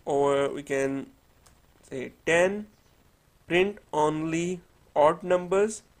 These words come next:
So like this, if condition,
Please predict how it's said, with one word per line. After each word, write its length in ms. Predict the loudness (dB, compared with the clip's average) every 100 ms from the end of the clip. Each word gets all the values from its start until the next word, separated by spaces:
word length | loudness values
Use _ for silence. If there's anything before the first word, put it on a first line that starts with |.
| _ _ _ _ -18
So 720 | 0 2 4 4 4 0 -8 _ _ _ _ _ _ _ _ _ _ _ _ _ _ _ _ _ _ _ -8
like 340 | -2 -2 -2 -6
this, 500 | -4 -2 -4 -8 -18 _ _ _ _ _ _ _ _ _ _ _ _ _ -6
if 260 | -4 -4 -4
condition, 800 | -4 -2 -4 -4 -4 -4 -6